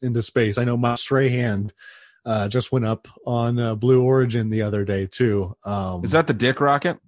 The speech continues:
Speaker 1: Yeah, dude. Yeah, dude. I was just looking at it. I had no input either. And I just, the first thing I say to my girlfriend is, "Dude, this, this is phallic as fuck." Like, <laughs> like, I'm
Speaker 2: Yeah.
Speaker 1: at this,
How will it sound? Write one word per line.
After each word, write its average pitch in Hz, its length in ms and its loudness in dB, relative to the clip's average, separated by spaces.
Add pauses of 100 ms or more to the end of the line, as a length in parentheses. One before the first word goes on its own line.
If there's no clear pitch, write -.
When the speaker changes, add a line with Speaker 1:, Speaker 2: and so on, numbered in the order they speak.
(800)
Speaker 1:
Yeah, 147 220 4
dude. 143 360 4
Yeah, 131 380 2
dude. 151 240 6
I 113 80 2
was 160 160 2
just 202 200 0
looking 208 260 2
at 185 100 4
it. 151 80 4
I 123 100 0
had 143 220 2
no 170 580 4 (360)
input 175 560 4 (460)
either. 170 420 2
And 139 140 0
I 127 140 2
just, 127 260 -2
the 120 100 -2
first 175 380 -4
thing 160 180 -2
I 123 100 -2
say 139 160 0
to 127 60 -2
my 123 120 0
girlfriend 113 400 -4
is, 90 80 -6
"Dude, 113 240 0
this, - 400 -6
this 135 200 0
is 107 120 -6
phallic 107 340 -6
as 82 120 -10
fuck." - 360 -8
Like, 101 160 -8
<laughs> - 0 -
like, 117 100 -8 (220)
I'm 175 80 4
Speaker 2:
Yeah. 85 180 2 (140)
Speaker 1:
at - 80 2 (300)
this, 214 80 -8